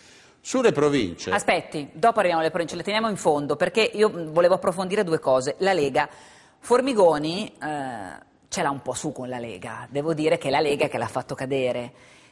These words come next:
Speaker 2: Quindi, eh, insomma, come si fa a, a ricomporre un'alleanza che è caduta proprio a causa di uno di queste due componenti?
Speaker 1: Ma siamo sicuri che sia stata la Lega a far cadere
Speaker 2: Beh, la, eh,
Speaker 1: il
Speaker 2: la,
Speaker 1: governo
Speaker 2: dopo
Speaker 1: regionale?
Speaker 2: l'arresto di Zambetti
Speaker 1: Può essere,
Speaker 2: è la Lega che ha creato
Speaker 1: può
Speaker 2: il
Speaker 1: essere
Speaker 2: problema.
Speaker 1: stata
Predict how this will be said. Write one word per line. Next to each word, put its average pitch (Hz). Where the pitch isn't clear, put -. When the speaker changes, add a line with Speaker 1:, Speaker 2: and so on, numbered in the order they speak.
Speaker 2:
Quindi, 165
eh, 147
insomma, 147
come 190
si 233
fa 180
a, 151
a 147
ricomporre 202
un'alleanza 214
che 202
è 190
caduta 220
proprio 240
a 185
causa 214
di 160
uno 240
di 170
queste 165
due 160
componenti? 147
Speaker 1:
Ma 139
siamo 143
sicuri 131
che 107
sia 104
stata 104
la 104
Lega 95
a 98
far 90
cadere 90
Speaker 2:
Beh, 92
la, 143
eh, 165
Speaker 1:
il 160
Speaker 2:
la, 160
Speaker 1:
governo 113
Speaker 2:
dopo 107
Speaker 1:
regionale? 190
Speaker 2:
l'arresto 202
di 190
Zambetti 196
Speaker 1:
Può 139
essere, 135
Speaker 2:
è 170
la 170
Lega 190
che 175
ha 151
creato 151
Speaker 1:
può 131
Speaker 2:
il 135
Speaker 1:
essere 135
Speaker 2:
problema. 107
Speaker 1:
stata 113